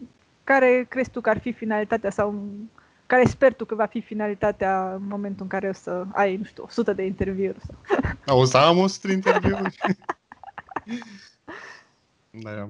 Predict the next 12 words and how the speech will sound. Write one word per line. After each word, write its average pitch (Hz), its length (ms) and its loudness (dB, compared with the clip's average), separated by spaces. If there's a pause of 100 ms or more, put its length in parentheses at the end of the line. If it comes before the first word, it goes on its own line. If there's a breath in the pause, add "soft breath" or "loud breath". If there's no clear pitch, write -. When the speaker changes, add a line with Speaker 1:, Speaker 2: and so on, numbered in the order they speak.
(320)
Speaker 2:
Mm. 185 400 -6 (1600 loud breath)
Îmi 160 140 -6
doream, 170 640 0
oricum 151 300 -4
îmi 139 80 0
doream 117 240 0
să 104 160 -8
cunosc 117 320 -2
artiștii 110 380 0
mult 113 180 4
mai 104 140 2
bine. 101 340 -4